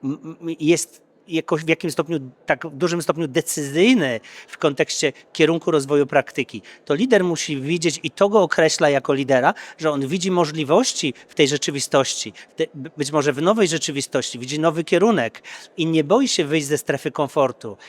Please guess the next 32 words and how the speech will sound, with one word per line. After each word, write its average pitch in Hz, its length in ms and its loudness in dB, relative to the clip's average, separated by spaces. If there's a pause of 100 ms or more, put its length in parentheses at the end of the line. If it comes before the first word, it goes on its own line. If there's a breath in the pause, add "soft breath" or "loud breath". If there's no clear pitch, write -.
(160 loud breath)
I 143 40 -10
teraz 156 180 4
zespół 226 380 0
musi 220 340 0
w - 40 -10
pewnym 202 360 2
sensie 185 460 0 (540 loud breath)
podążać 190 540 4
za 170 100 6
liderem. 123 600 2 (960 soft breath)
M-, 151 160 -10
mo-, 165 260 0
może 156 200 2
pojawi 165 180 2
się 208 80 -2
pytanie, 170 240 -2
a 139 60 -4
co - 180 0
jeżeli 156 260 0
nie 165 120 0
podąża? 147 420 0 (160 loud breath)
Oczywiście - 300 -4
jest 254 140 -4
wiele 349 220 4
technik, 196 380 -4
które 170 220 0
w - 60 -4
tym 175 140 -2
zakresie 165 420 -2
po-, 175 160 -6
pomagają. 143 760 2 (220 loud breath)
Możemy 190 460 0